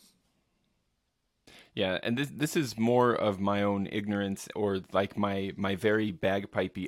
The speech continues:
upbringing showing here that, like, you mentioned that, that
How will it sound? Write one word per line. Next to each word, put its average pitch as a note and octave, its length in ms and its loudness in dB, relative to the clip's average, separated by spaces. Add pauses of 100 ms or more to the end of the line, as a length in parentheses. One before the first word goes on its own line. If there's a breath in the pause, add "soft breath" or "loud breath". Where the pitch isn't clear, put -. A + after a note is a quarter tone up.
upbringing F#2 720 -4
showing G2 400 0
here F2 460 -4
that, G2+ 240 2 (120)
like, G#2 200 -2
you G#2+ 80 -2
mentioned G#2+ 440 -2
that, F#2 180 0 (1080 loud breath)
that A#2 200 4